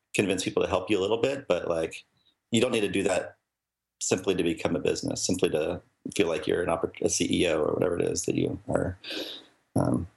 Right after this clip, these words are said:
I mean, it's tempting. Of course, I, I did that many times for that, for that reason. And so it's easier for me to say it after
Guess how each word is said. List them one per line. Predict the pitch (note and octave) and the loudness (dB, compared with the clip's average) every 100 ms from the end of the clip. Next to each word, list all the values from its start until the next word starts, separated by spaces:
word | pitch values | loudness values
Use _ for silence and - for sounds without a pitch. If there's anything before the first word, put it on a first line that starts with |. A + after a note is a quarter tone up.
| - F#2+ | -2 2
I | |
mean, | F#2+ F2+ F#2 | 2 2 0
it's | A2+ - | 0 0
tempting. | A#2+ G#2 F2+ E2+ | -2 0 0 0
Of | F2 | 0
course, | G#2 F#2+ | 0 0
I, | G2 F#2 | -2 0
I | G2 | 0
did | G2 | 0
that | F#2 F2+ | 0 0
many | G2+ | 0
times | F#2 G#2 F#2 F2+ F#2 | 2 2 2 0 -2
for | - F#2 | 0 0
that, | F2 E2 - | 0 -2 -2
for | F#2 | 0
that | F#2 | 0
reason. | F2+ F#2 F2+ | 0 -2 -2
And | E2 | -2
so | - F#2 E2+ F2+ | 0 0 0 -2
it's | - | -2
easier | F2+ F2+ E2+ | 2 2 2
for | - | 0
me | F2 | 0
to | E2+ | 0
say | - F2 | 0 0
it | F2 | 0
after | F2+ - E2+ E2+ | -2 0 -2 -2